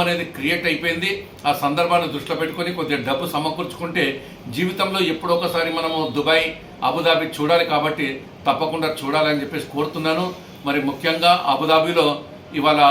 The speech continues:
హిందూ దేవాలయం పేరు మీద ప్రపంచంలోనే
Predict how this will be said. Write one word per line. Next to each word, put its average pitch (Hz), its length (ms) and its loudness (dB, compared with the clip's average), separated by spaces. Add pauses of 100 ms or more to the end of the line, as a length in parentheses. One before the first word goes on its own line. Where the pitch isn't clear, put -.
(160)
హిందూ 170 300 2 (540)
దేవాలయం 170 500 6
పేరు 147 220 0
మీద 165 140 4 (460)
ప్రపంచంలోనే 175 680 0